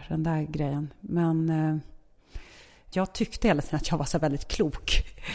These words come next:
Så att jag, det var inte, jag, jag var så här, jag kände mig inte heller som att jag knarkade för att jag, jag tyckte inte det var något tufft att knarka, liksom. Och det var också lite så här med dem jag hängde med,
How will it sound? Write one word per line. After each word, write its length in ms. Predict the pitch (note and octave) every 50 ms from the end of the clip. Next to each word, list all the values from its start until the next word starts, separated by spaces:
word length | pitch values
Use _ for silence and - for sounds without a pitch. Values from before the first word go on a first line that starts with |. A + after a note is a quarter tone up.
| F#3+ F3+ D3 B2 - -
Så 140 | - F#3
att 100 | F3+ -
jag, 160 | F3+ F#3 D#3+ E3+
det 80 | F3
var 80 | E3+ G#3+
inte, 240 | A3+ G#3 - - -
jag, 200 | F3 F3+ F3+ F#3+
jag 160 | F3+ F3+ F3+
var 120 | F#3+ G#3+
så 120 | - - D3+
här, 200 | B2 C3+ C#3+ C#3
jag 220 | C#3+ D#3+ E3+ E3+
kände 200 | - - F#3+ F#3+
mig 80 | G3 F#3+
inte 140 | - -
heller 160 | C#3+ C#3+ B2 -
som 140 | - D#3
att 100 | C#3+ -
jag 140 | C3 C3 -
knarkade 500 | - - F3 D3+ C3+ C3+ - - C#3+ C#3
för 120 | - - C#3+
att 100 | - -
jag, 480 | B2 B2+ C3 B2+ C3+ C3+ - - C#3+ - - - - - - - - - -
jag 380 | - E3+ F3 E3 E3+ F3 F3 D#3+ - - - -
tyckte 240 | - G3+ - - -
inte 320 | G#3+ F#3+ D#3+ - - G3+
det 60 | G#3+
var 120 | D3+ C#3+ C3
något 160 | C3+ - -
tufft 460 | - - - - - - - - -
att 80 | D3 -
knarka, 440 | - D3 G2 - C3+ - - C#3
liksom. 320 | B2+ C3 G#2+ - - D3+ D3+
Och 100 | D3+ D#3+
det 60 | F3
var 80 | F3+ -
också 280 | - - - - B3
lite 260 | A3+ G#3+ - - -
så 80 | - D#3+
här 40 | C#3+
med 120 | D#3 D3+
dem 140 | D3 C#3+ D3
jag 80 | C3 C#3
hängde 340 | D3 E3+ D#3+ D#3+ D#3 F#3+
med, 180 | G3 F3+ C#3+